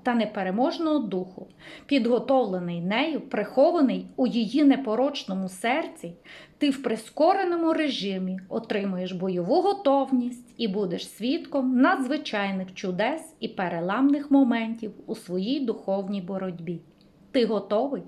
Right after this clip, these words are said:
Якщо так, то поглянь зараз в її очі на обкладинці цієї книжки і скажи: «Я хочу познайомитися з тобою, Маріє.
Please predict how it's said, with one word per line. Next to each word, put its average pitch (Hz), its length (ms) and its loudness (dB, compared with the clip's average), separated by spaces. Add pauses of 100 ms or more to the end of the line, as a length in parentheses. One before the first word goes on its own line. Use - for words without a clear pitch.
(640)
Якщо 254 400 2
так, 392 300 2
то 254 180 2
поглянь 240 560 0
зараз 208 600 -2
в 196 40 -8
її 302 500 4 (160)
очі 208 480 0
на 233 200 2
обкладинці 226 800 0
цієї 254 500 -2
книжки 190 640 -6 (220)
і 302 120 0
скажи: 196 540 -6 (1400)
«Я 226 160 2
хочу 349 420 0
познайомитися 240 1040 2
з - 140 -12
тобою, 233 540 0
Маріє. 208 600 -4